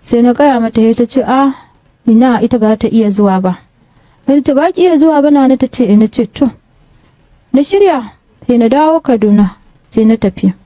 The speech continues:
Da na je sai na koma ofis ɗin M-, M P. Sai suka ce min, "Oh, yanzu ba zan kira Nuhu Jideren ba ya ƙara kai shi asibiti?" Sai na ce musu, "To."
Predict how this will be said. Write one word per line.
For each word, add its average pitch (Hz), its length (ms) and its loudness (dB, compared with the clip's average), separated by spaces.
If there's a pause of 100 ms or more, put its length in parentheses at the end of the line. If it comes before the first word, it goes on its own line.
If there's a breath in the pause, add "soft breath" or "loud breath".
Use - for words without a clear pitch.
(600 soft breath)
Da 220 100 0
na 247 120 2
je 269 140 0
sai 277 160 -2
na 254 100 0
koma 277 600 -2 (640 soft breath)
ofis 240 520 -2 (140)
ɗin 220 180 2
M-, 226 240 0 (120)
M 240 200 0
P. 196 200 -4 (640 soft breath)
Sai 254 100 0
suka 254 220 -2
ce 254 160 -2
min, 240 180 0
"Oh, 269 280 -2 (540 soft breath)
yanzu 233 440 2 (400 soft breath)
ba 214 120 0
zan 277 160 2
kira 269 440 -2 (1080 soft breath)
Nuhu 277 260 2
Jideren 254 440 0
ba 269 80 2
ya 269 100 0
ƙara 269 260 0
kai 254 160 -2
shi - 100 -6
asibiti?" 254 520 -4 (540)
Sai 262 260 0
na 262 100 2
ce 254 200 -4
musu, 233 300 0
"To." 311 200 -2